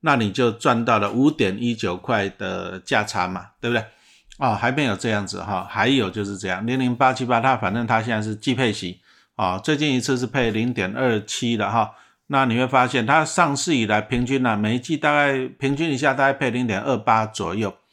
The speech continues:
好，那所以说呢，那你有没有发现啊，投资人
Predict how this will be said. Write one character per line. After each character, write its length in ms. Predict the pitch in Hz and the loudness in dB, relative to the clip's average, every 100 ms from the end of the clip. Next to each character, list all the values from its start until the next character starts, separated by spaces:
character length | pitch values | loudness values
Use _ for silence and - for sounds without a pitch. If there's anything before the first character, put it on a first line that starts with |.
| _ _ _ | _ _ _
好， 200 | - 101 | -2 0
那 160 | 113 135 | 2 0
所 140 | 131 | 0
以 100 | 113 | -2
说 160 | 104 110 | 0 0
呢， 160 | 104 110 | 0 0
那 140 | 127 | 0
你 100 | 104 | 0
有 60 | 107 | -2
没 40 | |
有 60 | 104 | 2
发 180 | 110 | 2
现 220 | 107 107 - - _ _ | 2 -2 -6 -16 _ _
啊， 260 | 110 95 - | -4 -4 0
投 140 | 123 | 0
资 140 | 147 165 | 4 4
人 200 | 127 | 2